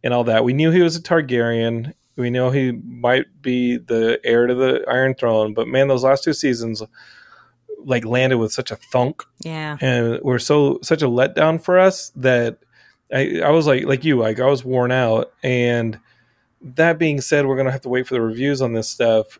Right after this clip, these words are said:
Speaker 1: But I think Kit Harington's an awesome actor. I
Speaker 2: Yes.
Speaker 1: think there's a lot of stuff there that you can do. And are they course correcting the ending of Game of Thrones? Because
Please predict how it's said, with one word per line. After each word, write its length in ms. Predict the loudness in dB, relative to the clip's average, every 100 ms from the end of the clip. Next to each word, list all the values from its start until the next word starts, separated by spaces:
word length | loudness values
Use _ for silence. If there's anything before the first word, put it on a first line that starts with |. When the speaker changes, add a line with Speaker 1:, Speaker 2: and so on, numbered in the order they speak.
| -8
Speaker 1:
But 400 | 0 2 2 -2 _ _ _ _ _ _
I 140 | 0 0
think 400 | 0 -4 -6 _ _
Kit 140 | -6 -2
Harington's 440 | -2 -2 -4 -2
an 80 | -2
awesome 280 | -2 -2 -4
actor. 460 | -6 -4 -6 -2 -2
I 40 |
Speaker 2:
Yes. 60 | -2
Speaker 1:
think 220 | -6 -12 _ _ _ _ -10
there's 180 | -6 -6
a 40 |
lot 240 | 0 2 2
of 80 |
stuff 220 | 2 0 0
there 100 | -4
that 140 | -4
you 120 | -6
can 200 | -8 -10
do. 480 | 2 4 6 2 -2 _ _ _ _ _ _ -4
And 200 | -2 2
are 160 | 2
they 120 | 2
course 320 | -2 0 0 2
correcting 360 | -2 -2 -4 -4
the 160 | -4
ending 440 | -4 -4 -2 -2 -2
of 120 | -2
Game 180 | -2 -2
of 80 | -2
Thrones? 480 | 0 0 0 -2 -6
Because 680 | -4 0 2 0 -2 -6